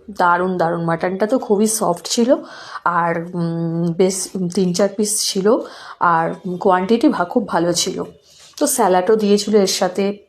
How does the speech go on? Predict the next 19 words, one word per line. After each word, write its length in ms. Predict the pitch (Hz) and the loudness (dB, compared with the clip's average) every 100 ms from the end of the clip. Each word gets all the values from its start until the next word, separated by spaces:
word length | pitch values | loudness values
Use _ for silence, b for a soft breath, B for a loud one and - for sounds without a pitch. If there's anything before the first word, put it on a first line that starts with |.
| - | -4
তারপরে 380 | 185 170 175 175 | -4 0 0 0
পান 340 | 175 175 170 | 2 0 2
মশলা 340 | 180 175 214 180 | 0 0 0 0
ছিল, 420 | - - 196 180 185 190 B B B | 0 -4 0 0 0 -2 B B B
সব 180 | - 240 233 | -2 -2 0
কিছুই 300 | 269 254 285 | 0 4 4
ছিল 380 | 269 - 160 165 | 2 -4 -6 -4
মানে 180 | 175 185 | -2 -4
থালির 360 | - 175 175 | -2 0 0
মধ্যে। 360 | 170 165 165 170 - B B B | 0 -2 -4 -8 -8 B B B
বিয়েবাড়িতে 600 | 170 180 185 185 220 247 | 4 6 6 4 4 6
এখন 280 | 214 - 247 | 6 4 2
নেমন্তন্ন 520 | 196 190 196 220 226 | 4 4 2 2 2
পাইনি 380 | 220 185 185 196 | 2 4 6 6
এই 140 | 175 | 4
বিয়েবাড়িতে 540 | 175 185 180 175 175 185 | 6 4 6 2 4 2
আপাতত 600 | 175 170 180 180 196 - | 2 0 0 0 0 2
এই 160 | 185 | 4
মাসে, 360 | 185 180 175 208 | 4 2 0 -2